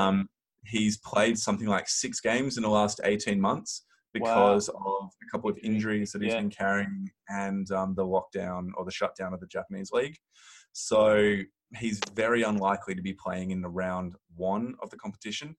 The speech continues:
Speaker 1: and will most likely be kind of brought on as a substitute player over the, the t-, two, three, four rounds.
Speaker 2: Yeah, well, considering this was announced only a few days ago and the competition is kicking off next week, it would be,
Speaker 1: Mm.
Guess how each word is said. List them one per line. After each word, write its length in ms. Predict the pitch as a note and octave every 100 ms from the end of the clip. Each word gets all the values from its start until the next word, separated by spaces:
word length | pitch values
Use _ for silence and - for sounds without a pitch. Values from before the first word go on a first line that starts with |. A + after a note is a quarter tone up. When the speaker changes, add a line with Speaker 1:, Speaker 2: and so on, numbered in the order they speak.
| _ - _ G#2
Speaker 1:
and 300 | G2 F#2+ F#2+
will 140 | G2+ G2+
most 300 | G2 G2 -
likely 280 | F2+ - F2+
be 380 | F2+ F2+ F2 _ -
kind 100 | F2+
of 80 | F2 -
brought 180 | G2 F#2
on 180 | F2+ F2
as 100 | F2
a 40 |
substitute 460 | F2 E2 - - -
player 320 | E2 E2 D#2+ -
over 180 | E2 E2
the, 200 | E2+ E2 - D2+
the 120 | D#2 E2 _ _ _ _ -
t-, 120 | - - -
two, 220 | - F2
three, 240 | D#2 E2 E2+
four 340 | - - F#2+ _ -
rounds. 380 | - - - _ _ _ _ _ _ _ _
Speaker 2:
Yeah, 80 | G#3+
well, 80 | C3+
considering 500 | - D#3 - G3+ D#3
this 160 | C3+ C#3
was 140 | A#2+
announced 400 | A#2 A2+ G#2+ -
only 220 | A2 A2+
a 40 | A2
few 220 | - A#2
days 320 | G#2 A2 A#2
ago 300 | B2+ G#2 G#2+
and 100 | A#2
the 60 | A#2
competition 580 | A#2+ A#2 B2 B2+ -
is 120 | A#2 -
kicking 240 | A#2+ A2+ A#2
off 140 | G#2
next 260 | G2+ F#2+ -
week, 320 | A2+ G#2+ - _ _ _ _ _ -
it 60 | C3
would 160 | C3
be, 160 | - G2+
Speaker 1:
Mm. 140 | -